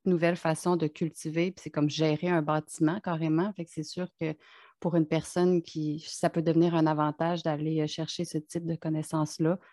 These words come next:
Peut-être que c'est pas toujours facile, par exemple, là, <laughs> mais quand même.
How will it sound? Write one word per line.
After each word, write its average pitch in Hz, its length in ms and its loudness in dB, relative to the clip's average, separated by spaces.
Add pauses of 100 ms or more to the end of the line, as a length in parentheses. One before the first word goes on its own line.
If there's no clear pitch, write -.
(280)
Peut-être 175 380 0
que 175 100 -2
c'est 160 160 -2
pas 165 160 0
toujours 156 320 -2
facile, 175 400 0
par 185 160 0
exemple, 202 460 0
là, 254 80 2
<laughs> - 20 2
mais 214 160 6 (140)
quand 226 160 2
même. 233 460 4